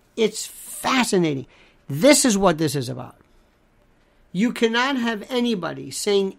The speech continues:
anything more, any clearer, as to Hunter Biden's complicity than this. And look what's happening. Nothing.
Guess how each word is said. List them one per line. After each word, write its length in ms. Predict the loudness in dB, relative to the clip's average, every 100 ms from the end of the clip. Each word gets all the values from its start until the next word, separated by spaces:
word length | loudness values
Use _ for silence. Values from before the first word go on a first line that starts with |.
| -6
anything 560 | -2 0 0 0 -2
more, 540 | 0 0 0 0 -2 -10 _ _ _ _ 0
any 260 | 4 4
clearer, 720 | 2 -6 -2 0 0 -2 -8 _ _ _
as 240 | -2 -2 0
to 400 | 2 4 2 -6 _
Hunter 380 | -6 -4 -2 0
Biden's 420 | 0 -2 -4 -8
complicity 640 | -8 -8 -6 -8 -8 -12 -14 _
than 160 | -2 0
this. 260 | 0 -2 -8 _ -4
And 80 |
look 120 | -2 0
what's 140 | 0
happening. 380 | 0 -2 -6 -14 _ _ -2
Nothing. 540 | 2 4 4 0 -12